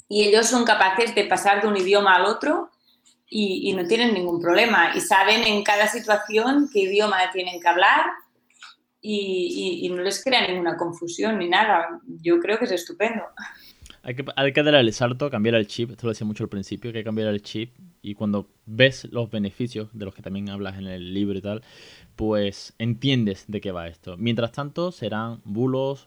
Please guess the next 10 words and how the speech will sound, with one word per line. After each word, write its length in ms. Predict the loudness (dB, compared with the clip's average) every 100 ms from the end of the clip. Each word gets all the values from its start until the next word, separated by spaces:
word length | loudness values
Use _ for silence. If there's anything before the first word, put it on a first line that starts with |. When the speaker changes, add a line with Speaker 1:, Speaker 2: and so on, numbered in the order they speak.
| _
Speaker 2:
eh, 380 | -12 -10 -8 -10
desinformación, 640 | -12 -10 -8 -6 -6 -8 -8
como 160 | -4
dice 320 | -4 -6 -8 -8
Xavier 300 | -8 -10 -10
Gisbert. 600 | -10 -2 0 2 0 -6 -20 -20 -20 _ _ -10
Eh, 500 | -6 -6 -6 -10 -16 _
todos 280 | -2 0 0
serán 480 | -2 -4 -6 -8 -16 _ _ _
dires, 840 | -20 -14 4 4 6 2 -2 -14